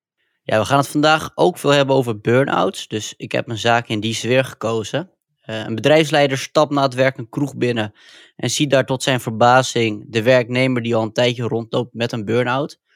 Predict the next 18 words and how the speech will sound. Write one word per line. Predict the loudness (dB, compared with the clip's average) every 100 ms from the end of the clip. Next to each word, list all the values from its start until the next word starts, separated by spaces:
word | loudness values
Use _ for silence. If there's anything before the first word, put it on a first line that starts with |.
| _ _ _ _
Nou, | -10 -4
jij | 2 4
doet | 4
helemaal | 2 2 4
niks | 2 2
aan | 0
de | 2
reïntegratie, | 2 2 0 0 4 4 2 -4
maar | -2 2
wel | 2
gezellig | 2 -2 -4 -4 -4
bier | 2 2
drinken, | 2 0 0 -4 -6 _ _ _
zo | -2
dacht | 0 0
waarschijnlijk | -2 -2 0 0 0
deze | 0 0 -2 -8 -10
bedrijfsleider. | -8 -2 0 2 0 -2 -2 -2 -4